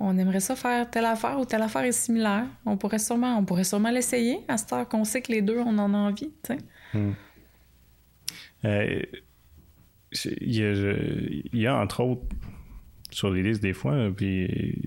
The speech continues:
Speaker 2: ça, ça peut être aussi de vouloir, euh, euh, consommer de la pornographie.
Speaker 1: Mhm.
Speaker 2: Mais je, je pense que c'est toi, j'ai vu, t'avais pas, t'avais, t'avais écrit quelque chose à propos de la pornographie, t'avais fait une,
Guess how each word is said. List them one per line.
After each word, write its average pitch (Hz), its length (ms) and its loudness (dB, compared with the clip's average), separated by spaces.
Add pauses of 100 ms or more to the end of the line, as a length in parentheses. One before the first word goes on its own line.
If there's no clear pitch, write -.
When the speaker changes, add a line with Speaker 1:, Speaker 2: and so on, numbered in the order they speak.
(140)
Speaker 2:
ça, 123 320 -4
ça - 160 -4
peut 110 100 0
être 110 100 -2
aussi - 200 -2
de 110 100 0
vouloir, 101 640 0
euh, 92 240 2 (220)
euh, 95 160 0
consommer 104 280 0
de 113 40 2
la 107 60 0
pornographie. 98 600 0 (220)
Speaker 1:
Mhm. 196 100 2 (960)
Speaker 2:
Mais 101 360 0
je, - 220 -4
je - 320 -2
pense 160 260 0
que - 80 -2
c'est 104 140 -4
toi, 127 160 -2
j'ai 107 100 0
vu, 120 80 -2
t'avais 101 180 0
pas, 98 160 -4
t'avais, 101 320 0
t'avais 104 300 0
écrit 104 280 -4
quelque 104 160 -2
chose 123 200 0
à 107 40 0
propos 101 180 0
de 104 60 0
la 101 40 0
pornographie, 98 600 -2
t'avais 107 140 0
fait 113 140 -2
une, 107 80 0